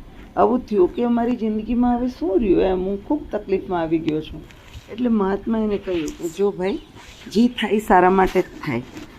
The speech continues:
એટલે નવયુવકને ખૂબ નવાઈ લાગી કે હવે હું આટલા ટાઈમથી પરદેશ હતો, કમાઈને આવું છું, મારું બધું લૂંટાઈ ગયું, એમાં સારું શું ગોતવું એમ. એટલે મહાત્માએ કહ્યું કે, "હું તને એક સરસ વાર્તા કહું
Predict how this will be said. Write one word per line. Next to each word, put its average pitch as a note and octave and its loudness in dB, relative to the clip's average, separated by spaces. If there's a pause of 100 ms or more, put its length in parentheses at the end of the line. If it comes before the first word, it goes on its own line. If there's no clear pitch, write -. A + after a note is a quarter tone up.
(180)
એટલે D#3 6
નવયુવકને D#3 6
ખૂબ A#3 0
નવાઈ G#3 6
લાગી D3+ 2 (240)
કે A3+ -2
હવે A#3+ 4
હું A3 2 (100)
આટલા G#3 2
ટાઈમથી F#3+ 2 (580)
પરદેશ F3 8
હતો, D#3 2 (120)
કમાઈને F#3 6
આવું G#3 4
છું, G#3 0
મારું A3 4
બધું A#3+ 6
લૂંટાઈ G#3 8
ગયું, G#3 -2 (100)
એમાં B3 8
સારું G#3+ 2
શું C#4+ 2
ગોતવું D#3 4
એમ. C#3+ 4 (720)
એટલે A3+ 6
મહાત્માએ G3 6
કહ્યું D3+ 0
કે, - -6
"હું A3 2
તને A3 4
એક B3 -2 (180)
સરસ F3 0
વાર્તા C3+ 0
કહું A#2+ 0